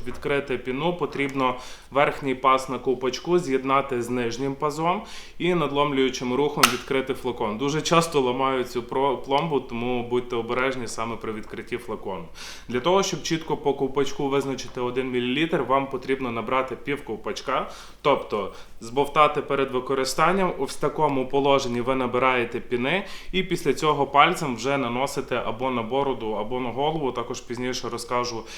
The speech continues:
е, як наносити іменно на бороду, того що, ну, на поголену шкіру ясно, що зрозуміло, а от іменно, е, дуже часто запитують, як використовувати піну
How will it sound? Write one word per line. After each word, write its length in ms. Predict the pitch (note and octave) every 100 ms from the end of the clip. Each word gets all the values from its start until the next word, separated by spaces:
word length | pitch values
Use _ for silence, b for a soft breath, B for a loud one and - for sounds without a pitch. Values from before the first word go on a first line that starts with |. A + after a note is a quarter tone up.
| B -
е, 220 | A2+ A2+
як 260 | A2+ C3 C3
наносити 600 | B2 B2+ B2+ B2+ A#2+ A#2+
іменно 640 | A#2+ B2 B2 A#2+ A#2+ A2+ G#2
на 120 | B2
бороду, 460 | A#2+ C#3+ D3+ C#3
того 280 | B2 A#2 A#2+
що, 240 | A#2 A#2+ A#2 -
ну, 140 | B2+
на 560 | A2 A#2+ A#2+ A#2 A2+ G#2+ - - -
поголену 480 | C3+ D3 C3+ B2 A#2+
шкіру 400 | - C3 B2 A2
ясно, 340 | A2+ G#2+ A2+
що 140 | -
зрозуміло, 600 | A2+ A#2 A#2+ C#3 F3 F#3+ F3+ B B -
а 100 | B2
от 200 | A#2+ D3
іменно, 520 | D#3 D#3 D3+ D3+ D3
е, 60 | B2+
дуже 260 | B2 C3 C3
часто 340 | C#3+ C#3 C3
запитують, 640 | A#2+ B2 D3+ D3+ C#3 B2
як 200 | C3+ C3
використовувати 800 | B2+ B2+ B2+ - B2 B2+ B2 A#2+
піну 540 | A2+ B2 A#2+ C3 C#3